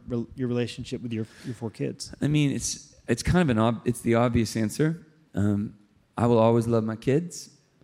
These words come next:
Speaker 2: They will never do anything where I won't be f-, they can never do anything where I won't love them. I won't be fighting for them. I won't want,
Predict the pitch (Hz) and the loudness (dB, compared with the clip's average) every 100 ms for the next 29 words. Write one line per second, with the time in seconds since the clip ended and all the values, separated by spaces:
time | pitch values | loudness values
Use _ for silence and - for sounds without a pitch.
0 | _ - 120 127 127 123 120 131 127 123 | _ 2 4 4 2 2 0 2 2 2
1 | - 120 113 110 - - 110 107 107 113 | 0 0 0 -4 -8 -2 0 2 2 0
2 | 107 110 - - _ _ _ - 120 127 | -2 -4 -6 -12 _ _ _ -6 -4 0
3 | 139 139 131 123 127 120 117 110 107 113 | 0 0 0 0 0 0 0 0 0 0
4 | 107 - 113 113 113 123 127 123 117 113 | -2 -2 0 0 0 0 0 0 0 -2
5 | 113 101 - 101 110 113 - 120 113 - | -4 -8 -2 0 0 -2 -4 -4 -4 -4
6 | 104 107 - 202 202 | -4 -6 -4 -6 -6